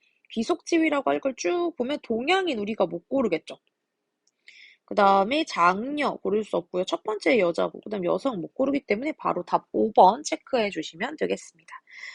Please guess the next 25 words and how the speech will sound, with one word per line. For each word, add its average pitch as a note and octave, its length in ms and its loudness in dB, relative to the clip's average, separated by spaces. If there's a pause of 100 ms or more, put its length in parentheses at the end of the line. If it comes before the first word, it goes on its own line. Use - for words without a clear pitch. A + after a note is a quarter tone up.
(160)
여기 A#3 300 6
있는 C#4+ 300 -4
특히나 F4 380 -4
직업과 - 560 4
관련된 A3+ 520 -2
부분들은요, G3+ 640 -6 (340)
거의 C4 360 6
대부분 F3 640 -2
뭐 D#3 100 -10
세습되는 D#4+ 720 -6
거 A3+ 180 -4
아닌 F#3 400 -8
이상 C4+ 260 -2 (280)
거의 E3+ 420 -6
성취지위라고 F4+ 800 -6
봐주시면 - 480 -16
됩니다. - 320 -20 (1800)
자, - 160 -8
이제 B3+ 500 6
요런 C4+ 380 0
문제가 F4+ 420 0
어려워요. F3 400 4
쌤은 D4+ 500 -2
이제 F#3+ 300 -2
요거 F3+ 560 -2